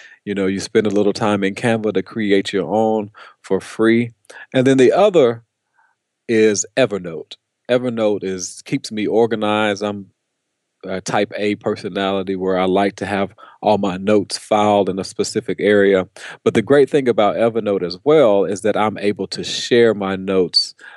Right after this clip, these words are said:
uh, via a link. That really works out for me well.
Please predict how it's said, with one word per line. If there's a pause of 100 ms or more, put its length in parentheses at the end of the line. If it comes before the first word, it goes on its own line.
(140)
uh,
via
a
link. (160)
That
really
works
out
for
me
well.